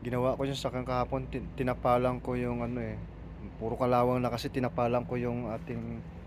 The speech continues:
ah, butas. So ayan yung ating kamatis. Hindi tayo nakapag-bike. Nag-ano na yung ating mga, ayun, pako,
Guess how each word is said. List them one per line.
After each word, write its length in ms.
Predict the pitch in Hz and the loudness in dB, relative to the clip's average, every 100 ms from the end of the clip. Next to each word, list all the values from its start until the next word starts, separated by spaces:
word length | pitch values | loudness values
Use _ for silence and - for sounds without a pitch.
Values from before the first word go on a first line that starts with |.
| - - - - | -12 -12 -12 -12
ah, 160 | 98 101 | -8 -4
butas. 480 | 113 113 - 101 | -2 -2 -4 -4
So 160 | - 113 | -2 0
ayan 320 | 117 123 139 | 2 2 2
yung 160 | 139 131 | 0 0
ating 480 | 127 - 139 143 143 | 0 0 0 0 -2
kamatis. 800 | 127 127 123 - 151 - - - - - - - - - - - - - - 98 | 0 0 0 0 -2 -2 -8 -12 -12 -14 -14 -14 -14 -14 -14 -14 -14 -12 -10 -6
Hindi 80 | |
tayo 240 | 95 107 110 | 0 4 6
nakapag-bike. 640 | 113 117 - 113 110 127 | 6 4 4 2 4 4
Nag-ano 400 | 131 120 135 139 | 4 8 8 8
na 80 | 139 | 8
yung 160 | 139 143 | 8 6
ating 320 | 135 139 139 | 4 4 4
mga, 260 | 139 135 135 135 135 131 123 - - - - - - - - - - - - - | 4 4 4 4 4 0 -4 -12 -16 -18 -16 -16 -16 -16 -16 -16 -18 -18 -14 -4
ayun, 240 | 120 131 | 0 0
pako, 320 | 110 113 135 | 0 0 0